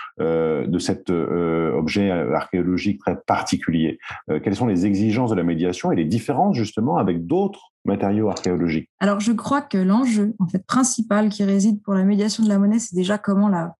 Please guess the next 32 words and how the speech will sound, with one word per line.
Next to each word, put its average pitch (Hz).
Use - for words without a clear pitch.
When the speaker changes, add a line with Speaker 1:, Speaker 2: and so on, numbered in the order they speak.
Speaker 2:
voir 202
d'une 180
bonne 196
façon. -
C'est 214
pas 247
évident. 180
C'est, 190
c'est -
toujours 226
des 214
objets 220
qui 214
sont 196
petits 233
et 185
ça 233
peut 226
sembler 240
un 214
peu 175
trivial 220
comme 196
ça 220
quelque 196
part, 233
mais 202
c'est 196
vrai, 220
ne 226
serait-ce 262
que 190